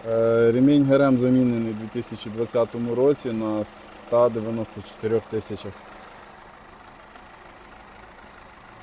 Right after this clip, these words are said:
Акумулятор. Пробуємо відкрити.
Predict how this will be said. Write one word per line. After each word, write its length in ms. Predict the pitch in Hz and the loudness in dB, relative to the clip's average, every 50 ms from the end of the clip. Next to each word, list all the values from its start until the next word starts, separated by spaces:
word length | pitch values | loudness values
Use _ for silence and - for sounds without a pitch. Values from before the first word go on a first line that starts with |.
| - - - - - - - - - - - - - - - - - - | -20 -20 -20 -20 -20 -20 -20 -20 -20 -20 -20 -20 -20 -20 -20 -20 -20 -12
Акумулятор. 720 | - 113 110 110 107 107 113 120 139 147 - - 165 156 151 - - - - - - - - - - - - - - - - - - - - - - - - - - - - - - - - - | -8 -6 -6 -4 -4 -2 0 2 2 0 0 -2 -4 -4 -4 -8 -16 -20 -20 -20 -20 -20 -20 -20 -20 -20 -20 -20 -20 -20 -20 -20 -20 -20 -20 -20 -20 -20 -20 -20 -20 -20 -20 -20 -20 -20 -18 -14
Пробуємо 480 | 117 117 117 113 117 117 117 117 117 | -12 -12 -10 -8 -8 -6 -6 -6 -6
відкрити. 640 | 113 117 - - - - 123 139 139 - - 147 147 | -8 -10 -12 -14 -12 -8 -6 -6 -6 -6 -8 -8 -10